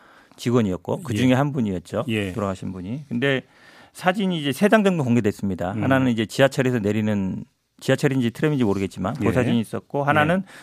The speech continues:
Speaker 1: 전체 사진 찍은 이-, 사진 찍은 있었고
Speaker 2: 음흠.
Speaker 1: 하나는 또 세 명이 찍은 사진이 있었어요.
Speaker 2: 예.
Speaker 1: 근데 뭐 저는 이런 세-, 말씀 드리고 싶습니다. 사진 찍은다고 다 아느냐. 정치인이 사진 찍는 게 굉장히 많거든요.
Speaker 2: 음.
Speaker 1: 그다음에 여행을 뭐 갈-, 갔기 때문에 뭐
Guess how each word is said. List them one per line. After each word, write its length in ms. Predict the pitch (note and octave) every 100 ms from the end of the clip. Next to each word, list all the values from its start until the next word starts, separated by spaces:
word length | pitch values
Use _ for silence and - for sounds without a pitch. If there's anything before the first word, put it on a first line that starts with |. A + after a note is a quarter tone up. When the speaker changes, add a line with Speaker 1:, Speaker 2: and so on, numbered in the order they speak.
| -
Speaker 1:
전체 320 | - C3 D#3
사진 260 | C#3+ C#3+ C#3
찍은 280 | - C#3 B2
이-, 80 | G2 - -
사진 300 | B2+ A#2+ A#2
찍은 200 | A#2+ A#2
있었고 460 | F#2 G2 - A2+
Speaker 2:
음흠. 220 | G#2 G2+ F#2+ - _
Speaker 1:
하나는 340 | - D3+ D#3
또 100 | C3+
세 180 | C3+ G#3
명이 200 | C4 A3
찍은 220 | E3 D#3+
사진이 260 | D3 C#3+ B2
있었어요. 520 | - G2+ G2 A2+ A#2 G2+
Speaker 2:
예. 140 | F#2+ - - - -
Speaker 1:
근데 220 | D3+ E3+
뭐 300 | D3 C#3 A#2+
저는 320 | - F#3 G3
이런 240 | D3 F3+ E3+
세-, 140 | F3+
말씀 380 | D#2+ B2+ C3 D3
드리고 180 | C3 B2+
싶습니다. 320 | - - G2+
사진 340 | - G#3 A3+ G3+
찍은다고 800 | A3 G3 F#3 F3+ D#3+ E3+ D#3+
다 180 | D3+ A2+
아느냐. 640 | G2 G#2+ F2+ E2+ F#2 F2 F#2
정치인이 380 | - C3 D3 D#3
사진 200 | D#3 D#3+
찍는 180 | D3 C#3+
게 40 |
굉장히 200 | C3 C#3+
많거든요. 580 | A#2 F#2+ - G2 G2 F3+ -
Speaker 2:
음. 120 | A#2
Speaker 1:
그다음에 360 | A2 A#2+ B2 A2
여행을 1000 | A2+ D3+ D#3+ D#3+ D3 C3+ - - C#3 C3+
뭐 180 | C3+ A#2+
갈-, 200 | C3 C#3
갔기 360 | - A#2 A#2
때문에 340 | - C3+ C3+ C3
뭐 140 | B2